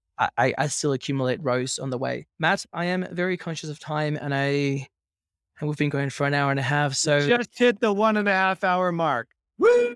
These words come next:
Speaker 1: Yes. Do we have anything else that we want to plug? Any, anything that we should cover before we start wrapping up?
Speaker 2: I just wanna say it's been great talking to you more about people and the world and the experience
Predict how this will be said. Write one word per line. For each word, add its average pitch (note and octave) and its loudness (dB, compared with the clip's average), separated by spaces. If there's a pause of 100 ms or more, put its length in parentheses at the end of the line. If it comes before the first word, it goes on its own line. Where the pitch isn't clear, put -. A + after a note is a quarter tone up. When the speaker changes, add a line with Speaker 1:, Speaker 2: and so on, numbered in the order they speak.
Speaker 1:
Yes. G#3+ 2
Do E3 -4
we E3 -2
have E3 0
anything D#3+ 0
else D3+ 0
that D3 -2
we D3 -2
want C#3 -4 (140)
to C3+ -2 (180)
plug? D3 0 (300)
Any, D3 0
anything D3+ 0
that B2+ -2
we C#3+ -2
should - -4
cover D3+ 2
before D3 -2
we C#3+ -2
start C#3+ -4
wrapping D3 0
up? F3 -4 (840)
Speaker 2:
I F#3+ 4
just A3 2
wanna G3+ 4
say F3 2
it's D3+ -2
been D3 -2
great E3 2
talking D3+ 2
to C#3 -8
you D3 -2
more F#3 4
about C#3 2 (300)
people F3 2
and C3+ -2
the B2 0
world C#3+ 4
and B2 -4
the B2 -2
experience D3+ -4